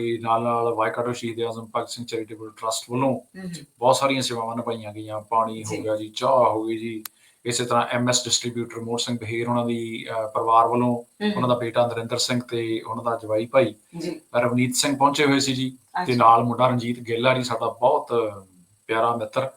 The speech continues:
Speaker 2: ਜੀ।
Speaker 1: ਜਿਹਨੇ ਬੀਚ ਪੀਜ਼ੇ ਵੱਲੋਂ ਉੱਥੇ ਸੇਵਾ ਨਿਭਾਈ ਪੀਜ਼ਿਆਂ ਦੀ।
Speaker 2: ਓਕੇ, ਜੀ।
Speaker 1: ਤੇ ਇਹ ਸਾਰੇ ਮਿੱਤਰਾਂ ਨੇ ਬਹੁਤ ਵਧੀਆ ਢੰਗ ਦੇ ਨਾਲ ਆਪਣੀਆਂ ਸੇਵਾਵਾਂ ਨਿਭਾਈਆਂ। ਵੱਡੀ ਗੱਲ ਇਹ ਆ ਵੀ ਮੈਂ ਜਿਹੜੀ ਟੀਮ ਦੇਖਦਾ ਵਾਲੰਟੀਅਰਸ ਦੀ ਜੀ,
Speaker 2: ਹਮ, ਹਮ।
Speaker 1: ਉਹ ਚੁੱਪ ਚੁਪੀਤੇ ਵਿਚਾਰੇ ਆਪਣੀ ਡਿਊਟੀ ਕਰੀ ਜਾਂਦੇ। ਉਹਨਾਂ ਨੂੰ ਇਹ ਨਹੀਂ ਹੈਗਾ ਵੀ ਅਸੀਂ ਉਹ ਇਵੈਂਟ ਦੇ ਵਿੱਚ ਜਾਣਾ, ਅਸੀਂ, ਅਸੀਂ ਇਹਦੇ ਵਿੱਚ ਹੁਣ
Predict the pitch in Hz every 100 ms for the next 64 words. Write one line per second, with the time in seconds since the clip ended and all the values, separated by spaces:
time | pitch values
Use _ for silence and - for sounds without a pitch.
0 | 180 208 170 - 113 131 139 123 127 -
1 | 131 123 123 123 123 117 113 - 117 113
2 | 110 107 110 117 117 113 107 117 110 131
3 | 131 214 208 - - _ _ 156 127 127
4 | 127 123 165 160 160 175 180 156 151 151
5 | 135 139 175 127 151 180 170 156 120 123
6 | 120 123 120 120 117 123 135 127 123 135
7 | 127 131 156 156 160 160 151 131 131 139
8 | 151 135 139 135 131 135 127 120 127 160
9 | 151 139 131 131 - - 208 202 160 156
10 | _ _ 151 190 180 _ - 180 196 185
11 | 185 175 175 175 156 156 147 139 139 131
12 | 117 120 131 139 147 156 143 139 139 135
13 | 127 127 135 156 143 135 127 127 127 123
14 | 123 123 123 123 123 123 120 123 135 127
15 | 123 120 120 117